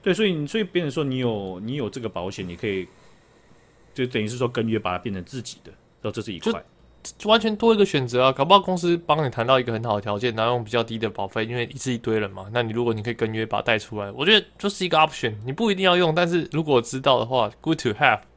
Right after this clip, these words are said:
Speaker 2: 对不对？有的话超级好的。
Speaker 1: 对，哦，但是这个，呃，保险经纪人他说讲，就是说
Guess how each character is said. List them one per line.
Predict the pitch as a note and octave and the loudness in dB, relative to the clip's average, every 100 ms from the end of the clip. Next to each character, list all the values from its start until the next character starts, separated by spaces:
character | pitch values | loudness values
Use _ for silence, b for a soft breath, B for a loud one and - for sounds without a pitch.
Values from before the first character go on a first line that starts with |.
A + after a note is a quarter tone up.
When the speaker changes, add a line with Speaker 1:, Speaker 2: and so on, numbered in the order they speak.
| - | -4
Speaker 2:
对 | A2+ | 0
不 | |
对？ | A2 G#2 B B B | 2 0 B B B
有 | B2 A#2 | 4 6
的 | |
话 | C3+ C#3+ | 6 2
超 | - C3 | 4 2
级 | A#2+ G#2+ | 2 -2
好 | G#2+ G2 | -2 -4
的。 | G2+ G2 - B B | -6 -14 -20 B B
Speaker 1:
对， | B C3 D2+ - _ | B -4 -4 -14 _
哦， | F#2+ | -6
但 | A#3+ B3 | 0 2
是 | A#3 B2+ - _ _ _ _ - _ | 0 -2 -6 _ _ _ _ -20 _
这 | - C#4+ E3+ | -4 -2 0
个， | B2+ A2+ G#2+ G2+ F#2 F2 D#2+ D#2 D#2 | 2 0 0 -2 -6 -8 -10 -14 -14
呃， | A2 | -6
保 | A2 D#3 | 2 2
险 | A2+ | 2
经 | B2 | 0
纪 | C#3 | 0
人 | A2 | 0
他 | |
说 | A#2+ A#2 | -2 -2
讲， | A2 E2 | -4 -6
就 | G#2 | -8
是 | G#2 | -6
说 | A2 F#2+ | -6 -6